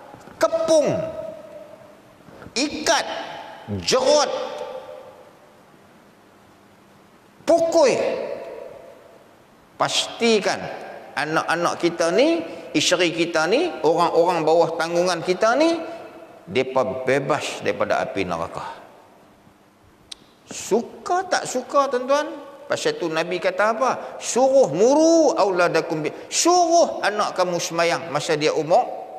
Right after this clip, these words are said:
tujuh tahun. Mai sepuluh tahun kalau dia tak semayang, bagi dia.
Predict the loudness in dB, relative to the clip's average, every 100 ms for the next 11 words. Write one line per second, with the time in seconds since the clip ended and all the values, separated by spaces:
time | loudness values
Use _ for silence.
0 | -16 -18 -20 -20 -20 _ _ -14 -12 -12
1 | -14 -16 -16 -20 _ _ _ _ _ _
2 | _ _ _ _ _ _ _ _ -10 -4
3 | -2 -4 -6 -6 -4 -4 -2 -2 -2 -4
4 | -2 -2 -2 -4 -4 -2 -2 -2 -10 -18
5 | -20 -20 -12 -10 -10 -12 -12